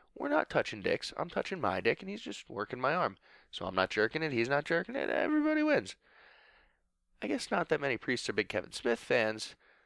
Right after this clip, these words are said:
All I'm saying, it seems like nobody's telling the priest side of the story. Maybe the rape thing was a little extreme, but clearly the current rules aren't sustainable.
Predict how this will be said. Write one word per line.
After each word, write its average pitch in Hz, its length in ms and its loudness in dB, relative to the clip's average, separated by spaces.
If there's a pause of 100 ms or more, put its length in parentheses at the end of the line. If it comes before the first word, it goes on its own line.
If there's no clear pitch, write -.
(320)
All 185 140 6
I'm 117 80 0
saying, 110 420 4 (100)
it - 100 -12
seems 196 180 0
like 151 160 2
nobody's 131 280 4
telling 117 160 2
the 95 60 -6
priest - 220 -2
side - 140 4
of - 60 -12
the - 60 -12
story. - 440 2 (340)
Maybe 180 140 -2
the 147 100 0
rape 120 200 4
thing 120 140 0
was 101 100 -2
a 104 40 -4
little 78 140 -2
extreme, 104 440 -4 (360)
but - 160 -4
clearly 127 320 6
the 123 100 0
current 135 240 0
rules 110 240 2
aren't 90 200 -4
sustainable. 120 640 -2